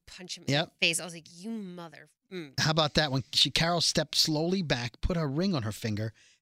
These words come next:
Speaker 2: and punched him in the face repeatedly.
Speaker 1: Yep.
Speaker 2: She's
Speaker 1: She's
Speaker 2: badass,
Speaker 1: bad. <laughs>
Speaker 2: Carol.
Speaker 1: She is so bad.
Speaker 2: He sits up and says, "You're all weak."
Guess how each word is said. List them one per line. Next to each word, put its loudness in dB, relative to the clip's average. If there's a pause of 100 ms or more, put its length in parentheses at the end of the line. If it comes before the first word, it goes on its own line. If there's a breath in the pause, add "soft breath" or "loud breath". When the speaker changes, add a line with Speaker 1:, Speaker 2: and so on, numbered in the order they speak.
Speaker 2:
and -2
punched 4
him 4
in 6
the 4
face 4
repeatedly. 0
Speaker 1:
Yep. 2 (680)
Speaker 2:
She's 4
Speaker 1:
She's -6 (240)
Speaker 2:
badass, 6
Speaker 1:
bad. 6
<laughs> 6
Speaker 2:
Carol. 2
Speaker 1:
She 2
is -6 (240)
so -20 (160)
bad. -2 (160)
Speaker 2:
He 2
sits 6
up 4
and 2
says, 4
"You're 0
all 0
weak." -2